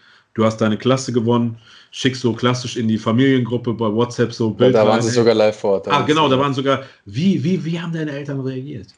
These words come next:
Speaker 1: Wie, wie, wie, waren, waren stolz wie Oscar oder wie, wie, wie ist das so für die gewesen?
Speaker 2: Ja, richtig, richtig krass. Also sie waren da live vor Ort, haben alle mitgeschrien, meinen Namen gerufen. Ich hab's zwar wahrscheinlich gar nicht mitbekommen,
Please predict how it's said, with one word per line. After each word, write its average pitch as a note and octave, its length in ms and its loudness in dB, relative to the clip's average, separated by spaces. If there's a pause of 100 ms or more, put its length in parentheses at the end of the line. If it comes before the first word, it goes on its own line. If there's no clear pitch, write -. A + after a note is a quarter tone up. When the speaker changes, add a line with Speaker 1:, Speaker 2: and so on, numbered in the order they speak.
(240)
Speaker 1:
Wie, A2+ 200 0
wie, A#2 340 -10 (100)
wie, B2 340 -2
waren, C#3 240 4
waren C#3 460 -2
stolz D#3 520 0
wie C3+ 100 0
Oscar C#3+ 460 -2
oder C3 260 0
wie, C3+ 340 -6
wie, C3+ 140 -4
wie C#3 140 2
ist D3+ 160 0
das C3+ 200 0
so F#2+ 100 -4
für F#2+ 160 -8
die F#2+ 220 -10 (200)
gewesen? B2 240 4
Speaker 2:
Ja, F#2+ 140 2
richtig, G2+ 300 -6
richtig G2 240 -10
krass. G2+ 240 -4
Also G2 140 -6
sie G2+ 120 -4
waren G#2 120 2
da G2+ 60 2
live G2+ 200 4
vor G#2 160 4
Ort, G#2 240 0 (360)
haben G2+ 140 -2
alle G2+ 180 4
mitgeschrien, G#2 800 -4 (640)
meinen G#2 180 2
Namen G#2 300 2
gerufen. G#2+ 580 -2
Ich - 100 -4
hab's - 160 -2
zwar G2+ 320 4
wahrscheinlich G#2 380 -2
gar G#2 120 2
nicht G2+ 220 -6 (100)
mitbekommen, G#2 600 -4